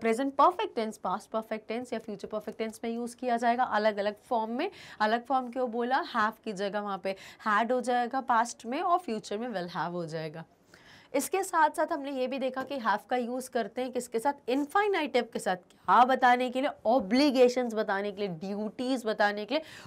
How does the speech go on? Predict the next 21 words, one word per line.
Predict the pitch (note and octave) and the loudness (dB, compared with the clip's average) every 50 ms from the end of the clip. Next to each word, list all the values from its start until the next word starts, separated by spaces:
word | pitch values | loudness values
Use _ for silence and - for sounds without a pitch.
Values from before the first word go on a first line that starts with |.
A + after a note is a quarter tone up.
| - B3+ C4+ | 6 6 8
रोल्स, | C#4 D#4+ F4 F4 E4+ F4 E4 B3+ A#3 A3 | 10 10 12 12 12 12 10 8 4 2
रिस्पॉन्सिबिलिटीज | A#3 A#3+ A#3+ - - - A3+ G#3+ G#3+ G3+ - A#3 A3+ A3 G3 G#3+ A3 B3 B3 C#4+ C#4 - | 2 0 0 0 0 0 0 0 0 -2 -2 -2 0 0 0 -2 -2 -4 -6 -6 -4 -2
बताने | G3+ F3 D#3+ D3+ D#3 D#3 D#3 D#3+ | -2 0 0 -2 -2 -4 -6 -8
के | D#3 - F3 E3+ | -8 -6 -4 -4
लिए। | F3 F3 - - - - - | -4 -4 -6 -10 -16 -10 -6
तो | A#3+ | -2
ये | A#3 A3+ A#3 | 0 0 0
कुछ | A#3 B3 A#3+ - - - | 2 0 -2 -2 2 6
और | A#3 C4 D4+ F4 F#4+ F#4+ | 10 10 12 12 12 10
दो | F#4 D#4 D4+ | 8 4 2
इंपॉर्टेंट | D4+ C#4+ C4 B3+ C4 B3+ A#3 A#3 C4 C4 | 2 2 0 0 0 0 0 0 -2 -2
यूजेस | C4+ C#4+ C4+ C4 C4 C4+ C4 C#4+ | -2 -2 -2 -2 -4 -4 0 2
थे | C4+ C4 | 2 2
जो | - G#3+ | 2 0
आपको | G3+ F#3+ - - G#3+ | 0 0 0 -2 -4
पता | G#3+ - - - C4 B3+ B3+ E4+ F4+ G#4 A4 | -4 2 8 8 8 10 10 10 10 12 12
होने | A4+ F#4 F4 D#4 C#4+ C4+ B3 B3 A#3 | 10 10 8 6 4 2 0 -2 -4
चाहिए | A#3 - A3+ A3 G#3+ G#3+ A3+ A3+ - - F#3+ | -2 -2 -2 -2 -2 -4 -6 -6 -4 -4 -4
about | G3 F#3 F3 F3+ G3+ A3 A#3+ C#4 D#4 F4+ F#4+ F#4 - - - - - | -4 -2 0 2 4 8 8 8 8 8 6 2 -4 -12 -14 -8 -4
have। | C#3+ D#3+ D#3+ D#3+ E3 - - - - - - - - - | -2 -2 -2 -2 -4 -6 -10 -16 -20 -20 -20 -14 -8 -4
Now, | B3 B3 D4 F#4+ A4 A4 G#4+ G#4 G4+ F#4+ F4 C#4+ B3+ A#3 | 0 4 8 10 10 12 12 12 12 10 10 10 8 8